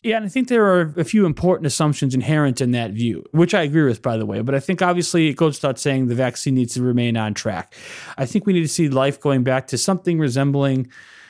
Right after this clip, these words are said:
life as normal prior to the pandemic. And I think we'll see that as well. I mean, and certainly there will, there will be some industries that are forever impacted by the pandemic for sure. But I think human nature and a desire to be social, desire to get out of the house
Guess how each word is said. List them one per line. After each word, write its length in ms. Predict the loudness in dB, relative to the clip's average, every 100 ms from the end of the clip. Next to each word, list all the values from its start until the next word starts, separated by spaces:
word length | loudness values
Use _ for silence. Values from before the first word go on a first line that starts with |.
| _ _ _ _ _ -6
life 260 | 0 0 0
as 160 | -2
normal 360 | 0 2 2 0
prior 300 | 0 0 0
to 80 | -2
the 60 |
pandemic. 480 | -2 -2 0 0 0
And 80 | -2
I 40 |
think 220 | -2 -2 0
we'll 80 |
see 220 | 0 2 2
that 160 | 4
as 160 | 0 0
well. 180 | 0 2
I 60 |
mean, 100 | 2
and 120 | 0
certainly 280 | 0 -2 0
there 80 | 2
will, 140 | 2
there 140 | 2 0
will 100 | 0
be 360 | 0 0 0 -4 -20 -20 _
some 280 | -2 -2
industries 580 | -2 -4 -4 -2 -2 0
that 80 | 0
are 140 | -2
forever 460 | -2 -2 0 0 0
impacted 520 | 0 -2 -6 -4 -6
by 180 | -2 -2
the 100 | -4
pandemic 460 | -4 -4 -2 -4 -4
for 140 | -6
sure. 420 | -4 -2 -4 -6 -2
But 100 | -2
I 60 |
think 180 | -2 -6
human 340 | -2 0 0
nature 360 | 0 -2 -2 -4
and 100 | -2
a 60 | -2
desire 400 | -2 -2 -2 -2
to 80 |
be 100 | -4
social, 480 | -6 -2 -2 -2 -4
desire 380 | -4 -4 -2 -4
to 80 | -4
get 100 | -4
out 140 | -4
of 40 | -4
the 60 |
house 320 | -4 -4 -4